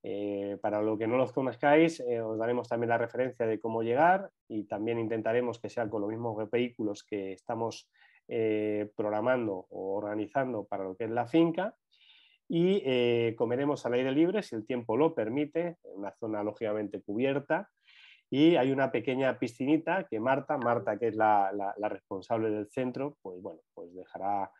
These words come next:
eh, pondrá a disposición de los que quieran participar, si alguno se quiere pegar un pequeño bañito, ¿vale? Pues siempre es de agradecer, porque luego también veréis las temperaturas, eh, las que en un inicio se habían planteado <clears throat> para esa fecha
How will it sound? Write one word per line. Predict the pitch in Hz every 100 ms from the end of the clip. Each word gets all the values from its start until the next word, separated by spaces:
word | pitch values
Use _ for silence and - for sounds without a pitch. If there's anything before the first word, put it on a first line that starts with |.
| _ _ _
eh, | 110 104 98 95
pondrá | 101 104 117
a | 117
disposición | 117 117 113 120 120
de | 123
los | 107
que | -
quieran | 98 110 104
participar, | 107 107 92 110 120
si | 117
alguno | 98 104
se | 98 101
quiere | 104 107
pegar | 104 101
un | 104
pequeño | 98 101 101
bañito, | 101 107 135 143 170 185 _ _ _ _ -
¿vale? | 110 135
Pues | 135 101 -
siempre | - 110 113
es |
de | 110
agradecer, | 110 110 104 131 107 - _ _ _
porque | 95 90 95 95 92 90 87 87 90 92
luego | 107 104
también | 104 104 107
veréis | 104 110 104 -
las | 110 -
temperaturas, | 107 101 101 98 120 127 - _ _ _ - - 98
eh, | 117 110
las | 107 101
que | 113
en |
un | 120 127
inicio | 127 139 135 110
se | 107
habían | 104 113 110
planteado | 120 117 120 131 131 104 - _ _ _
<clears throat> | - 233 175 120
para | 123
esa | 131 143
fecha | 139 143 - 147 165